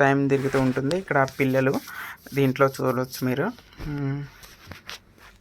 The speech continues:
అక్కడ ఒక అంటే స్క్రీన్ కూడా అంటే మెయిన్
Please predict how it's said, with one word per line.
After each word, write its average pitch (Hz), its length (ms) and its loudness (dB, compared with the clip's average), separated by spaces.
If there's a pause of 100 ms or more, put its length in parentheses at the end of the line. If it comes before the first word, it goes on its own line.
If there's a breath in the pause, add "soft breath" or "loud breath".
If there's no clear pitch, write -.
(1600)
అక్కడ 151 180 4
ఒక 143 400 6 (440)
అంటే 139 240 2
స్క్రీన్ 143 380 2
కూడా 143 180 6
అంటే 139 260 4
మెయిన్ 135 640 2